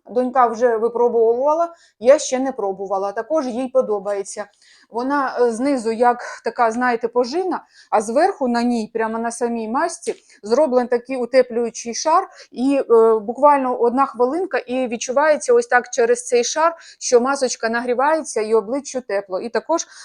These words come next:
дуже гарно. Ну, я про ці масочки чула не один раз, дивилася не одне відео.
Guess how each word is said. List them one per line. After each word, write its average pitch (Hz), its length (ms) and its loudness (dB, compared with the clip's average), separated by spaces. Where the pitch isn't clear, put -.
дуже 269 280 0
гарно. 202 380 2
Ну, 247 140 -2
я 311 260 2
про 269 120 2
ці 277 240 -4
масочки 262 500 -4
чула 240 300 -2
не 240 120 -4
один 240 240 -6
раз, 302 200 0
дивилася 233 500 -2
не 233 140 -4
одне 226 240 -6
відео. 247 320 -2